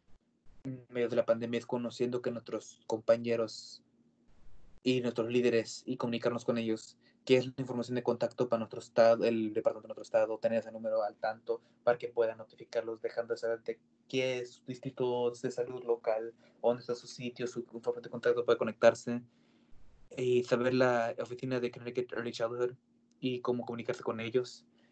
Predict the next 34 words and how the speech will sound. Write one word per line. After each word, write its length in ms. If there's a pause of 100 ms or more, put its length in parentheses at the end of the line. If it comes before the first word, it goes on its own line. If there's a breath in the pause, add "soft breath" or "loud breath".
Y 120
también 200
tener 140
unas 140
cartas 340
listas 520
para 180
mandar 320
específicamente 640
a 20
las 160
familias 800
y 140
el 120
personal 500 (220 loud breath)
basado 840 (180)
en 240
esa 760 (240)
guianza 640
de 460
salud 260
pública 560 (320 soft breath)
al 100
respecto 300
del 120
equipo 360
que 80
debe 120
llevar 160
a 20
cabo, 200
incluyendo 340
la 80
exclusión 760